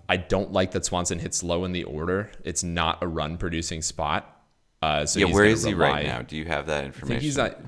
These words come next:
Speaker 1: at, he was batting seventh last time I looked, which was a couple weeks ago.
Speaker 2: Well, let's take a look now, 'cause he, I, I think this is interesting 'cause Swanson is someone that we have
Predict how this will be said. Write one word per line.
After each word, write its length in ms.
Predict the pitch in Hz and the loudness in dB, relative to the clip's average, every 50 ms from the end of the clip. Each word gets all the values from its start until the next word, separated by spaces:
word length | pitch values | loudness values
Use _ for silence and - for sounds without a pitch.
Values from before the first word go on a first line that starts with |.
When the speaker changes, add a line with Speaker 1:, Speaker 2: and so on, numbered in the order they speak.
| - - - | -20 -20 -16
Speaker 1:
at, 40 | - | -10
he 140 | 110 110 107 | -8 -6 -4
was 160 | 104 101 98 | -4 -4 -4
batting 280 | - 110 117 113 98 90 | -2 -2 -2 -2 -4 -4
seventh 500 | - - - 107 92 85 76 76 - - | -4 -2 0 0 0 -2 -4 -8 -6 -6
last 200 | 76 76 - - | -6 -6 -6 -4
time 140 | 82 76 | -4 -4
I 100 | 71 67 | -4 -4
looked, 340 | 67 71 62 55 - - - | -8 -8 -8 -10 -10 -12 -18
which 140 | - - - | -16 -16 -14
was 160 | 78 67 - | -14 -14 -14
a 40 | - | -12
couple 200 | - 73 69 69 | -12 -12 -10 -10
weeks 260 | 64 65 62 - - - | -12 -12 -12 -12 -14 -12
ago. 280 | - 50 - - - _ _ _ _ _ _ _ _ _ _ - | -12 -12 -12 -14 -16 _ _ _ _ _ _ _ _ _ _ -8
Speaker 2:
Well, 180 | 85 82 82 90 | -4 -2 -2 -2
let's 160 | 98 98 - | -2 -2 0
take 140 | 180 202 220 | 4 4 4
a 20 | |
look 200 | 185 185 180 - | 4 4 4 6
now, 220 | 151 160 143 104 90 | 8 10 10 10 8
'cause 200 | - 113 95 98 | 6 0 -4 -2
he, 220 | 107 127 151 - - - | -2 -4 -4 -4 -6 -10
I, 80 | 104 - - - - - - - - - - - - - _ - - | -10 -10 -10 -20 -20 -20 -20 -20 -20 -20 -20 -20 -20 -20 _ 2 6
I 120 | 139 151 147 | 6 8 8
think 220 | 151 - 202 190 | 6 4 2 4
this 180 | 185 165 170 - | 4 2 2 2
is 120 | 139 139 147 | 2 4 4
interesting 480 | 151 143 - 143 110 101 - - 101 | 2 4 6 6 6 6 6 0 -6
'cause 220 | 87 107 92 - - | -4 -4 -4 -2 0
Swanson 400 | - 98 95 110 - - 117 101 | 0 2 2 2 0 -2 -4 -4
is 80 | - | -2
someone 300 | - 104 90 87 87 85 | -2 -2 0 0 0 0
that 120 | 80 - 50 | 0 -2 -2
we 220 | - 78 80 80 | -2 -2 -2 0
have 420 | 85 78 71 69 60 62 - - | 2 2 2 0 0 -4 -14 -20